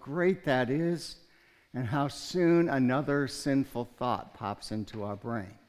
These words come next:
and how quickly already we've fallen back into our old ways. And so,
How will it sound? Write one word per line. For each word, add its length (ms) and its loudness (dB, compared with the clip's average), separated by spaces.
and 160 -10
how 240 -4
quickly 720 -4
already 800 -2
we've 220 -8
fallen 680 -2
back 400 -6
into 340 -8
our 160 -6
old 240 -8
ways. 600 -10
And 220 2
so, 640 4